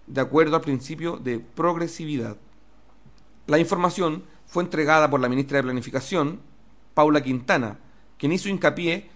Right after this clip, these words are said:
en que la presidenta decidió ratificar en forma íntegra y sin ninguna interpretación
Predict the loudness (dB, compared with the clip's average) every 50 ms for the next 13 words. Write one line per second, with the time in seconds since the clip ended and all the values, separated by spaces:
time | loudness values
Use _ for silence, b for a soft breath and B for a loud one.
0 | b b -6 -2 -2 0 0 -2 -4 -4 -4 -4 -6 -4 -4 -2 -2 -2 -2 -4
1 | -4 -2 0 2 2 2 2 -2 -2 -4 -4 -2 -2 -4 -2 0 0 2 2 2
2 | 0 -2 -6 -8 -6 -2 0 0 0 0 -4 -8 -10 -10 -8 -6 -4 -2 0 0
3 | -2 -2 -4 -10 -6 -2 0 0 0 0 -2 -6 -6 -6 -8 -10 -12 b b b
4 | b -6 -6 -6 -4 -4 -2 -2 -2 -2 -2 -4 -2 -2 -2 -2 -2 -4 -6 -8
5 | -6 -6 -4 -6 -4 -4 -4 -4 -4 -4 -6